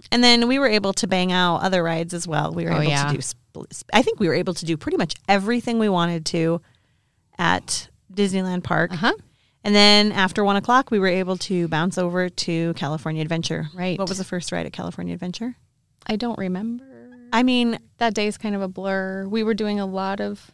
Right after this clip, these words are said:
Speaker 1: I feel like it would have
Speaker 2: Instagram
Speaker 1: been
Speaker 2: stories.
Speaker 1: Guardians.
Speaker 2: Probably.
Speaker 1: I can't imagine it would have been anything
Speaker 2: No.
Speaker 1: other than Guardians.
Speaker 2: Um, but while we were in Disneyland, we did grab our boarding group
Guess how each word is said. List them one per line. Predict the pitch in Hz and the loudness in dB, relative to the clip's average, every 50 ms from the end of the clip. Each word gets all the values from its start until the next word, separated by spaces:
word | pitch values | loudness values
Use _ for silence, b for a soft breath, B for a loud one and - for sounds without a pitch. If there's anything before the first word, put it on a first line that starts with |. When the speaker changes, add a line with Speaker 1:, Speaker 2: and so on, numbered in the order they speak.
| _ - | _ 0
Speaker 1:
I | 262 | 2
feel | 277 - 359 403 | 2 2 4 4
like | 392 202 180 - | 4 4 4 4
it | 208 196 | 2 4
would | 202 196 | 4 6
have | 190 190 | 6 6
Speaker 2:
Instagram | |
Speaker 1:
been | 196 196 196 | 4 4 4
Speaker 2:
stories. | - 165 160 175 190 | 4 4 6 6 6
Speaker 1:
Guardians. | 190 190 190 190 190 196 196 - - - - - _ - | 4 4 2 2 2 0 -2 -2 -6 -10 -16 -20 _ -6
Speaker 2:
Probably. | - 254 247 220 196 175 160 160 160 156 151 160 165 160 - _ _ - | -2 0 2 2 2 2 2 2 2 2 2 0 0 -2 -4 _ _ -14
Speaker 1:
I | 220 | -6
can't | - - 254 262 | -2 0 2 2
imagine | 247 226 202 190 190 202 202 | 4 4 2 2 2 0 -2
it | 185 - | -2 -2
would | 175 | -4
have | 175 | -2
been | 175 175 170 | -2 -2 -2
anything | 170 165 175 175 180 175 170 | -2 -2 -2 -2 -2 -2 0
Speaker 2:
No. | 170 | 2
Speaker 1:
other | 165 170 170 | 2 2 2
than | 170 170 165 | 2 0 0
Guardians. | 160 156 151 156 156 156 151 151 151 - - | 0 0 -2 -2 -2 -2 -2 -4 -4 -4 0
Speaker 2:
Um, | - 196 196 190 185 185 180 | 2 2 4 4 4 2 2
but | 185 208 - - | 2 0 0 2
while | 196 208 208 220 254 | 2 4 4 4 4
we | 294 294 226 | 2 0 0
were | 202 180 - - - _ _ _ _ _ - | -2 -2 -4 -6 -10 _ _ _ _ _ -6
in | - 202 202 196 | -2 0 0 2
Disneyland, | 196 202 196 196 175 170 165 160 160 | 2 2 2 2 2 2 2 0 0
we | 165 | -2
did | 170 170 165 170 | -4 -4 -6 -6
grab | - 170 165 156 - | -4 -4 -4 -4 -4
our | - - 156 | -4 -4 -4
boarding | 151 147 160 160 156 160 156 | -4 -4 -4 -4 -2 -2 -2
group | 156 156 151 - - - | -4 -4 -6 -8 -10 -16